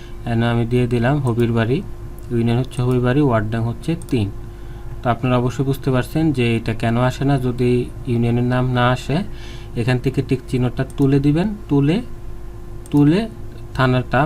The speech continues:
পাল্টিয়ে দিবেন, পাল্টিয়ে দিলেই, পাল্টিয়ে আবার ওটা দিয়ে দিবেন, তাইলে এখানে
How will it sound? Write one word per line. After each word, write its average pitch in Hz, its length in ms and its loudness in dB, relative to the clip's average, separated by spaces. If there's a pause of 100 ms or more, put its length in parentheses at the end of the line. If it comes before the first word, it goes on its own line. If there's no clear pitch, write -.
(100)
পাল্টিয়ে 135 420 4
দিবেন, 107 180 0 (180)
পাল্টিয়ে 127 400 2
দিলেই, 147 260 4 (440)
পাল্টিয়ে 131 440 2 (600)
আবার 131 200 6 (100)
ওটা 120 220 -2
দিয়ে 120 160 2
দিবেন, 123 200 2 (100)
তাইলে 120 300 2
এখানে 139 180 0